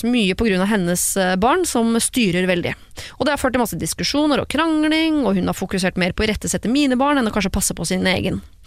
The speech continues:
Så vi har hatt mange oppturer og mange nedturer, vi har stått sammen for det meste, men vi har også flyttet fra hverandre opp til flere ganger. Og dette gjør at folk rundt oss også er usikre, og de trekker seg litt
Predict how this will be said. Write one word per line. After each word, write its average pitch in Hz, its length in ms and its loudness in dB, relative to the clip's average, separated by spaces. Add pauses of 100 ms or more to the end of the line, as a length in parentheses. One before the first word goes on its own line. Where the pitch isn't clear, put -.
(520)
Så 240 80 -4
vi 285 80 2
har 294 140 4
hatt 330 100 -6
mange 285 240 2 (320)
oppturer 294 360 0
og 370 100 0
mange 196 160 0
nedturer, 294 800 2
vi 208 100 0
har - 80 -4
stått - 240 -6
sammen 165 260 0
for - 120 -6
det 190 100 0
meste, 277 360 0
men 294 100 2
vi 247 60 2
har 220 100 0
også 294 160 -2
flyttet - 400 -4
fra 185 160 -2
hverandre 190 240 0
opp - 80 -10
til 226 100 -4
flere 180 380 0
ganger. 180 320 -2 (100)
Og 233 80 -4
dette 269 220 0
gjør 226 100 2
at - 140 -4
folk 214 180 -2
rundt 175 260 -2
oss 247 140 -2
også 226 220 0
er 285 160 0
usikre, 320 400 -2
og 247 60 -2
de 233 100 -2
trekker - 260 -4
seg 185 140 0
litt - 100 -6